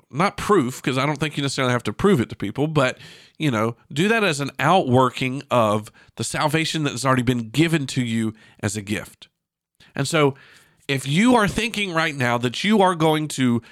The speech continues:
attend church in your way into heaven, to give money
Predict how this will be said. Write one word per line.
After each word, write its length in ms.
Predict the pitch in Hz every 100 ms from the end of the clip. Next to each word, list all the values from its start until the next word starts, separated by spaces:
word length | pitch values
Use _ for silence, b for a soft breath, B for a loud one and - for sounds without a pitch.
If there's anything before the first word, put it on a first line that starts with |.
| B B _
attend 520 | - 110 - 185 190
church 600 | 175 190 196 - - - - b b b
in 240 | - 180 170
your 340 | - 95 151 180
way 280 | 175 180 180
into 240 | 170 175
heaven, 480 | 160 170 175 175 170 b b b
to 340 | - 117 107 - -
give 280 | - 165 135
money 520 | 127 170 180 175 175